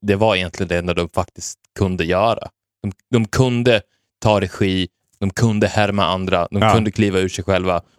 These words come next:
Speaker 1: och prata och memorera det som stod på pappret.
Speaker 2: Ja.
Speaker 1: Resten var de lite rädda för. Men det kändes som att du hade s-, tidigt så pass mycket potential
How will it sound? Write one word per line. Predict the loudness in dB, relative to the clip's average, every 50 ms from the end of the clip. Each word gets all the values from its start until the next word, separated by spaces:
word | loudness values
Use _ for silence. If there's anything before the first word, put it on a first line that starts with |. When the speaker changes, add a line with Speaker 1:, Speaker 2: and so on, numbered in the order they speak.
| _
Speaker 1:
och | -2 -2 0
prata | 2 2 2 2 0 -2 0 0 0 0 -2 _
och | 0 0 0 -2 _ -4 0
memorera | 0 2 2 2 2 0 0 2 2 2 2 2 2 0 0 -2
det | -2 -4
som | -6 -8 -8
stod | -4 -4 -4 -2 -2
på | -4 -2
pappret. | 0 0 -2 -2 -2 -4 -4 -4 -6 _ _ _ _ _ _ _ _ _ 0 4
Speaker 2:
Ja. | 4 4 4 2 2
Speaker 1:
Resten | 2 2 2 2 -2 -2 -2 -2 0
var | 2 2 0
de | 2 0
lite | -2 -2 -2 0 0
rädda | 2 2 0 0
för. | -2 -4 -8 -8 -10 -14 _ _ _ _ _ _ _ _ _ _ _ _ _ _ _ 0
Men | 0
det | 2
kändes | 2 2 2 2 2 2
som | 2 2
att | 2 0 -2 _ _ _ _ _
du | 0 4 4 6
hade | 6 4 2 0
s-, | -4 -10 -12 -16 _ _ _ _ _ _ _ _ -2 0
tidigt | 0 2 2 0 0 0
så | 0 2 2 2 4
pass | 2 0 0 0
mycket | -2 -2 -2 -4
potential | -4 -2 -2 -2 -2 -2 0 2 2 2 2 0 -4 -6